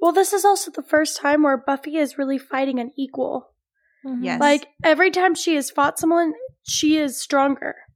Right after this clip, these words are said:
Speaker 1: Like, I think the only one who got close was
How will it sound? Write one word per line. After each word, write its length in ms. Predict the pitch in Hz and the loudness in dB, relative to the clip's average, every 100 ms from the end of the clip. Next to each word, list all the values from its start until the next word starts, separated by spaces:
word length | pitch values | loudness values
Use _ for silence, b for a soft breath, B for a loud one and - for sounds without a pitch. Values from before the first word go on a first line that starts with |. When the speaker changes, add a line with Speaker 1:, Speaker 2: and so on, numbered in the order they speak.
| _ - | _ -2
Speaker 1:
Like, 200 | 302 - _ - | -2 -4 _ 2
I 120 | 311 | 2
think 200 | 339 359 | 4 2
the 60 | 339 | 4
only 240 | 302 320 | 4 4
one 160 | 311 285 | 4 2
who 80 | |
got 260 | 285 277 - | 0 -2 -2
close 380 | - 285 320 - | -2 -2 -2 -4
was 320 | 269 247 | -4 -4